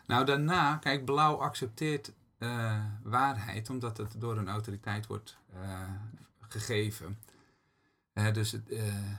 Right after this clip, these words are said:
is iets waar omdat de, de priester het zei, omdat de meester het zei, of om, in blauw ook omdat papa of mama het zeiden.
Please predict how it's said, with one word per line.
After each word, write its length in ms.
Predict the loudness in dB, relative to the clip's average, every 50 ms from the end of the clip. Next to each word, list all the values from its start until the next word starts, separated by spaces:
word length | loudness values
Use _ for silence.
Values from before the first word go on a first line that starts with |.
| -10 -10
is 180 | -6 -2 0
iets 100 | 2 2
waar 220 | 4 4 4 4 4
omdat 260 | 4 2 2 0 -2
de, 120 | -6 -8
de 120 | -6 -6 -6
priester 380 | -4 -2 -4 -4 -4 -4 -4
het 100 | -4 -4 -4
zei, 260 | -6 -6 -6 -6 -6
omdat 240 | -6 -6 -6 -6 -6
de 60 | -4
meester 440 | -4 -2 -2 -2 -4 -6 -4 -4 -4
het 100 | -6 -6
zei, 420 | -6 -6 -6 -6 -6 -6 -8 -8 -8
of 300 | -10 -12 -12 -16 -16 -12
om, 200 | -12 -12 -12 -10
in 140 | -8 -6 -4
blauw 260 | -4 -4 -4 -6 -6 -6
ook 160 | -8 -10 -8
omdat 320 | -4 -4 -4 -4 -4 -6 _
papa 380 | -10 -10 -10 -8 -8 -10 -10 -10
of 100 | -8 -6
mama 360 | -4 -2 0 2 2 0 0
het 140 | 0 -4 -8
zeiden. 280 | -8 -6 -4 -4 -4